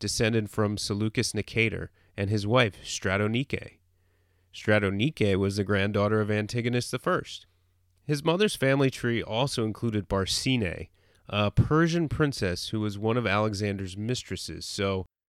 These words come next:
of course, Mithridates claimed that Alexander was totally a blood relative, too.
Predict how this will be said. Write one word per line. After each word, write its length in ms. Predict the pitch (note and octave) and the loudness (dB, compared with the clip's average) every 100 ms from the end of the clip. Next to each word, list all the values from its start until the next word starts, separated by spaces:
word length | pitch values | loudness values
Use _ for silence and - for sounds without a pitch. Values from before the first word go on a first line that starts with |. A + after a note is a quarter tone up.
| _ _ - | _ _ -10
of 200 | G2+ - | -10 -8
course, 480 | - C#3+ C3+ - A#2 | 0 4 4 2 -4
Mithridates 720 | A#2 A#2 G#2 G#2 G#2 G#2 - | -4 -2 -2 0 0 -2 -6
claimed 360 | - G#2 G#2+ G2+ | -6 -4 -2 -2
that 100 | F2 | -2
Alexander 580 | F#2+ G#2 G2 G#2 G2+ G2+ | 0 -2 -2 -2 -2 -2
was 200 | G2+ - | -4 -6
totally 600 | - A2 A2+ A#2 A#2 A2+ | -8 0 2 2 4 2
a 60 | |
blood 280 | G2+ G#2 G#2 | 2 2 0
relative, 580 | G2+ G2 A2 A2 B2 G#2+ | 0 -2 -2 -2 -4 -6
too. 300 | - F2 | -8 -8